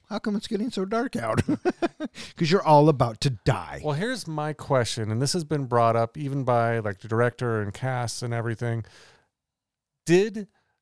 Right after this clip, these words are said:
Speaker 2: the, did the bugs actually send that asteroid? And did they target, you know, Earth and all that? Uh, or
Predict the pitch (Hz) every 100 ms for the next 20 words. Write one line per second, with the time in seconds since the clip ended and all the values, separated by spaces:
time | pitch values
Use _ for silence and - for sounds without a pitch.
0 | _ 147 151 147 160 _ _ - 185 185
1 | 190 160 156 156 143 _ _ - 143 147
2 | - 185 175 180 185 - _ - - -
3 | 160 165 156 147 143 143 - 156 151 151
4 | 151 165 156 _ _ _ _ _ 139 120
5 | 117 117 127 151 160 147 - 147 147 147
6 | 147 _ _ _ _ _ - 147 143 165
7 | 156 139 143 135 131 131 127 127 131 _
8 | - _ _ 139 123 117 _ _ 202 220
9 | 170 127 123